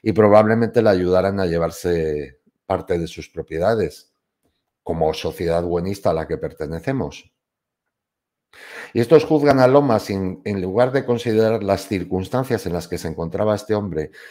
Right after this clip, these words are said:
y en un claro ejercicio de defensa propia, que es lo que es bajo mi punto de vista, cogen y a un señor de ochenta años, ochenta años, le consideran culpable.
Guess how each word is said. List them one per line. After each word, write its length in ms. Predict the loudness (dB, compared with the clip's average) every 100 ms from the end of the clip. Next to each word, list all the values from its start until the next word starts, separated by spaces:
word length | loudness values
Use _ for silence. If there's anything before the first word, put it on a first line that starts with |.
| -20 -8
y 80 | -2
en 80 |
un 100 | -2
claro 440 | 4 6 8 8 4
ejercicio 580 | 2 -2 0 -4 -2 0
de 100 | -2
defensa 500 | -2 -4 -2 -4 -2
propia, 400 | -2 -2 -4 -4
que 120 | -4
es 120 | -4
lo 180 | -2 -4
que 220 | -2 -2
es 120 | -2 -4
bajo 260 | -10 -10
mi 120 | -14
punto 320 | -10 -10 -4 -2
de 100 | -2
vista, 480 | -4 -4 -8 -8 _ _ _ _ -18 -16 -20 -20 _
cogen 380 | 4 4 2
y 60 | 2
a 60 | 0
un 100 | 0
señor 380 | 2 4 4
de 60 | 2
ochenta 420 | 0 0 0 0
años, 400 | 0 0 -4 -6 4
ochenta 680 | 4 6 4 4 4 4
años, 500 | 4 2 -2 -4 -14 _ _ _ _ _ _ _ _ _ _ _ _ _ _ _ _ -20 -18 -2
le 160 | 2
consideran 540 | 4 2 2 2 2 2
culpable. 600 | 0 0 -2 -4 -10